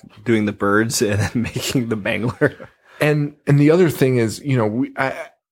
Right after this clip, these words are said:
Speaker 2: everyone says, you know, we lo-, I love Tobe Hooper and he's the best and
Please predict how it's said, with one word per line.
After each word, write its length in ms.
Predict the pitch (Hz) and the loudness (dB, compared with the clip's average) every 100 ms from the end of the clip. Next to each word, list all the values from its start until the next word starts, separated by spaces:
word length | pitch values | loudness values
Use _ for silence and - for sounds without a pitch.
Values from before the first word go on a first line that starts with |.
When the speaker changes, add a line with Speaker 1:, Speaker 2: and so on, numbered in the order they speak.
| _ _ _ _ | _ _ _ _
Speaker 2:
everyone 440 | 143 165 156 139 127 | -2 0 0 0 0
says, 420 | 131 117 104 107 | 2 0 0 -4
you 100 | 110 | -4
know, 100 | 95 | -2
we 180 | 107 101 | -4 0
lo-, 180 | 104 - | 0 0
I 100 | 107 | 0
love 260 | 101 98 | 0 0
Tobe 220 | 110 101 | 0 0
Hooper 640 | 101 92 92 92 95 92 92 | 0 0 -2 0 0 0 -2
and 280 | - - - | -6 -10 -12
he's 220 | 101 - | -12 -12
the 60 | - | -12
best 440 | - - - - | -12 -10 -10 -12
and 300 | - - | -16 -16